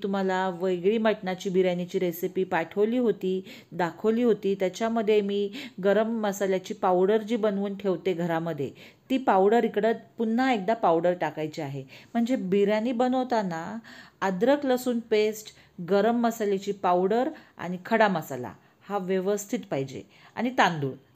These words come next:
naturally. पण ह्या सर्व गोष्टी व्यवस्थित असल्यावर, आणि बघा, हे जे तीन वाटी आहे, याला फक्त मी तीनच ग्लास पाणी टाकलेलं आहे.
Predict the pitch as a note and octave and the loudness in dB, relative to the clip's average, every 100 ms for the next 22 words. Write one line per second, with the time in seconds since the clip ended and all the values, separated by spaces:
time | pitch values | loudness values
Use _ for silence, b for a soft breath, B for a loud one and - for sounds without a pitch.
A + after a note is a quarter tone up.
0 | F#3+ G3+ G3 D3 B2 A2 - B B _ | -2 0 0 -6 -6 -10 -16 B B _
1 | B3+ C#4 - - A3+ B3 B3+ A3+ A3+ A3 | 2 2 -2 -6 -4 -2 0 0 2 2
2 | G3 F#3+ G3+ G3+ F3+ E3+ E3+ F3+ - D3 | 2 0 0 0 0 -2 -6 -8 -10 -16
3 | - D#3 D#3+ F#3+ A3+ B B - G3+ G3+ | -14 -12 -8 -6 -8 B B -8 -4 -2
4 | A#3 A3+ A#3+ B3 B B A3+ G#3 A3+ - | 0 0 -2 -6 B B -2 0 -4 -2
5 | B3+ C#4 B3+ A#3+ A3 G3+ G3+ G3+ G3 G3+ | -4 0 0 2 0 2 0 0 0 -2
6 | G3+ - _ A#3+ A#3 A#3 - A3+ A3 B3 | -4 -12 _ -2 -2 -4 -4 -4 0 -2
7 | C4 A3 G#3 G3 F#3+ G3 - F#3 F#3 F#3+ | -4 -4 0 2 2 -2 -2 -2 -2 -2
8 | F#3 F3 F3 E3+ D#3+ D3+ | -4 -4 -2 -2 -4 -6